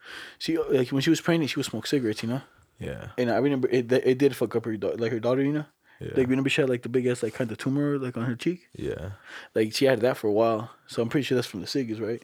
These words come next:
Speaker 2: Yeah.
Speaker 1: Like, imperfections. And then, yeah, I'm telling you, she was just guzzling yesterday. I was like, "Oh, my Lord."
Speaker 2: Were you there?
Speaker 1: Uh, I showed up a little bit.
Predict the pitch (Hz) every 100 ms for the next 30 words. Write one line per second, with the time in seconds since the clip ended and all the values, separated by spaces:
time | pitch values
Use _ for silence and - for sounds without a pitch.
0 | _ _ - 71 - 107 - - _ 113
1 | 113 95 104 - - 123 - 135 127 -
2 | - _ _ _ _ _ - - - -
3 | 120 120 110 113 101 107 143 123 113 110
4 | 131 123 123 123 117 95 - - 160 151
5 | 131 95 90 - _ _ _ _ - 87
6 | 104 104 117 165 - _ - - - -
7 | 160 160 151 165 190 147 170 175 - 151
8 | 165 165 160